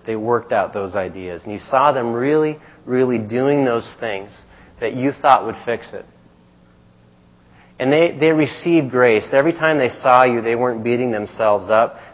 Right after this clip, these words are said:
They also weren't denying what they did, but they just received grace that they're in this process of restoration with you. And they were genuinely changing. How, how many of you would see that there'd be transformation in your families if that were to happen? Put your hands up.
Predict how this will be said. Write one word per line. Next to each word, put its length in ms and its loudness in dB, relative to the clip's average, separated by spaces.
They 60 0
also 280 4
weren't 240 -2
denying 460 0
what 160 -4
they 120 0
did, 260 -2
but 120 -2
they 100 -2
just 240 -6
received 460 -6
grace 400 -4
that 140 -8
they're 160 2
in 80 -2
this 220 -8
process 560 0
of 100 -12
restoration 800 -6
with 200 -18
you. 220 -14
And 160 -4
they 100 0
were 140 -2
genuinely 600 -2
changing. 600 -12
How, 220 0
how 260 0
many 200 2
of 60 2
you 140 2
would 100 0
see 240 -4
that 100 0
there'd 140 -4
be 80 -4
transformation 880 -6
in 100 -12
your 120 -12
families 560 -10
if 120 -16
that 160 -8
were 60 -8
to 80 -10
happen? 340 -16
Put 120 -10
your 120 -6
hands 240 -6
up. 140 -12